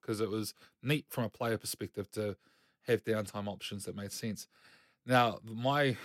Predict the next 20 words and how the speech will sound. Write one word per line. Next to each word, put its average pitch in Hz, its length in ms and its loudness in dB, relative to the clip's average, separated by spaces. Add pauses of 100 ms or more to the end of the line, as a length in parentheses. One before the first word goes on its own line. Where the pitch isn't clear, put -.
(560)
it's - 140 -6
just - 180 2
a 107 100 4
minor 107 520 0
quibble, 101 440 0
really. 104 360 -2 (580)
I, 151 580 8 (480)
'cause 127 320 -2
the 139 80 6
way 190 140 12
it 135 80 8
works 123 360 2
is 110 280 0
you 113 80 -4
can 117 240 -4
do, 123 320 2 (640)
you 127 160 -2
can 131 140 0
do 151 200 6
one 156 560 2